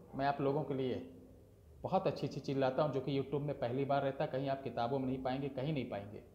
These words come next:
फिर भी लोग, कुछ ऐसे लोग हैं जो, आ, मेरे साथ दुर्व्यवहार करते हैं,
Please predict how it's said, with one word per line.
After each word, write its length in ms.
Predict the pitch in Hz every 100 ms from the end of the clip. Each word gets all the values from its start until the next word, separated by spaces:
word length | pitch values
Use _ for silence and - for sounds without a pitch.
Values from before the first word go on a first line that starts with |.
| - - - - - - -
फिर 120 | 175 180
भी 140 | 214
लोग, 280 | 202 202 -
कुछ 180 | 180 160
ऐसे 240 | 160 185
लोग 180 | 180 156
हैं 340 | 160 170 170
जो, 420 | 143 139 131 - - - -
आ, 300 | 120 113 113
मेरे 200 | 117 143
साथ 140 | 139 120
दुर्व्यवहार 460 | 123 117 120 143
करते 300 | 139 135 -
हैं, 240 | 127 127